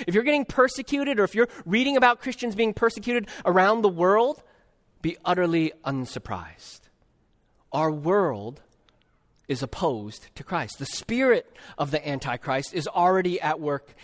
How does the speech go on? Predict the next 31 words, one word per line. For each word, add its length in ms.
in 160
the 80
world 280
that 120
speaks 560
great 220
things 320
against 580
God 460
and 200
wears 420
out 340
his 360
people. 460
So 120
don't 200
be 80
surprised 680
if 220
Disney 580
is 80
pushing 480
an 420
immoral 680
agenda. 520
Don't 140
be 80
surprised 560
if 100
our 100
culture 600